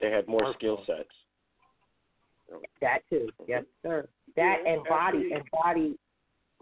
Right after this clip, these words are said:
Speaker 3: body endurance. <laughs> Yeah.
Speaker 2: Um, um, uh, uh, chapter, um, eleven. Uh, I'm looking at it. Uh, uh, that's the one where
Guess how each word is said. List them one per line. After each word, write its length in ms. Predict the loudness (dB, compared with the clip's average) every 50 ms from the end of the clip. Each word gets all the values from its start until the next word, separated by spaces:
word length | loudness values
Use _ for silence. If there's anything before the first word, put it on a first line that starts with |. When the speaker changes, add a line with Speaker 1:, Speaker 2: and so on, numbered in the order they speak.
| -6 -2
Speaker 3:
body 320 | 0 2 2 2 0 -2
endurance. 460 | -2 -6 -6 -6 -6 -6 -6 -8 -10 -14 _ _ _ _ _ _ _ _ _ _ -14
<laughs> 300 | -12 -8 -6 -6 -6 -6 -8 _ _ _ -12 -10 -10 -10 -10 -8 -2
Yeah. 180 | 0 2 2 2
Speaker 2:
Um, 280 | 2 0 -2 -4 -8 -14 -18 _ _ -20 _ _ -2 2
um, 420 | 2 2 2 2 -2 -6 -10 -12 -14 -16 -18 -18 -18 _ _ _ _ _ -4 0
uh, 20 |
uh, 600 | 2 2 2 0 -2 -4 _ -12 -10 -8 -8 -8 -12 -12 -8 -2
chapter, 720 | -2 -2 -2 _ _ -4 -2 0 0 0 0 -2 -4 -8 _ _ _ _ _ _ _ _ _ _ _ _ -8
um, 840 | -4 -2 -2 -2 -2 -2 -2 -4 -6 -8 -10 -12 -16 -18 -18 -20 -20 -20 _ _ _ _ _ _ -8
eleven. 500 | -6 -2 0 0 0 0 -2 -8 -10 -12 -18 _ _ _ _ _ _ _ _ _ _ -6
Uh, 380 | -2 0 0 0 0 0 -2 -4 -4
I'm 140 | -6 -4 -4
looking 320 | -4 -4 -4 -4 -4 -4
at 160 | -2 -2 -4
it. 120 | -6 -6 -6 -4
Uh, 300 | -2 -2 -2 -2 -4 -6 -10 _ -20 -20 -20 -20 _ -18 -12 -6 -4
uh, 220 | -2 -2 -2 -2 -4 -4
that's 180 | -2 -2 -2 -2 -2 -6
the 80 | -4
one 400 | -2 2 2 2 2 2 -2 -2
where 420 | -2 -2 0 0 0 -2 -4 -6